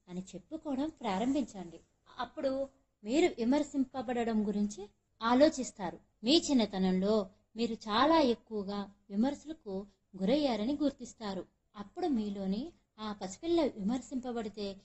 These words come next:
ఎంతగా నొచ్చుకుంటుందో అర్థం చేసుకుంటారు. ఇలాంటి విమర్శల నుంచి మీరు తప్పించుకుని దాక్కోవడానికే ఇటువంటి అలవాటును మీరు సృష్టించుకున్నారని తెలుసుకుంటారు.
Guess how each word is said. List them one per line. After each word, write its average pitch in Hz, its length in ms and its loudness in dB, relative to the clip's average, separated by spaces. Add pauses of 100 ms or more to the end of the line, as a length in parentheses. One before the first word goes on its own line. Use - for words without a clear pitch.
(220)
ఎంతగా 302 540 -2
నొచ్చుకుంటుందో 233 720 -4
అర్థం 233 500 -6
చేసుకుంటారు. 185 640 -10 (480)
ఇలాంటి 233 420 -2
విమర్శల 262 460 4
నుంచి 202 500 -2 (300)
మీరు 254 260 2
తప్పించుకుని 247 720 -6 (300)
దాక్కోవడానికే 277 1080 2 (520)
ఇటువంటి 254 460 -2
అలవాటును 254 600 0
మీరు 220 180 0
సృష్టించుకున్నారని 240 1000 -6
తెలుసుకుంటారు. 233 960 -8